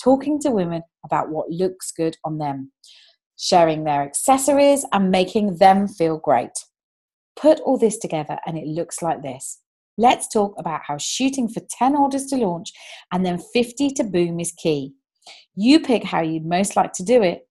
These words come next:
and what feels right in your life. Then we'll talk about bringing along a friend and how you'll promote and earn more. Let's start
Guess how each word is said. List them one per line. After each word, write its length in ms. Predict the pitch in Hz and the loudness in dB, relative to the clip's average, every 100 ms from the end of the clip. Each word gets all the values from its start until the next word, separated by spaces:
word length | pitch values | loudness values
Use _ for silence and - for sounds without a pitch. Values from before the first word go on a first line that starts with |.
| - | -4
and 160 | 180 | 2
what 220 | 180 180 - | 2 2 2
feels 240 | 285 247 | 2 4
right 260 | 165 156 190 | 2 2 0
in 80 | |
your 160 | 196 220 | 0 4
life. 400 | 254 285 170 - _ - _ - | 6 6 4 -2 _ -20 _ 4
Then 160 | 214 | 6
we'll 100 | 247 | 6
talk 260 | 269 240 196 | 4 4 2
about 300 | 180 156 - | 2 2 2
bringing 300 | 185 226 262 | 0 2 4
along 180 | 269 269 | 4 4
a 100 | 254 | 4
friend 280 | 190 170 170 - - - | 2 2 -4 -14 -10 -2
and 80 | 262 | 0
how 220 | 262 240 | 4 6
you'll 180 | 247 269 | 6 2
promote 460 | 277 262 190 180 - | 2 2 2 0 -4
and 120 | 190 - | -6 -4
earn 260 | 165 160 185 | -6 -2 4
more. 360 | 202 151 143 _ _ _ _ _ _ _ _ _ _ _ _ _ - - _ - | 4 4 0 _ _ _ _ _ _ _ _ _ _ _ _ _ -20 -20 _ 4
Let's 360 | 269 320 - | 6 6 2
start 400 | - 202 170 - | 0 2 4 2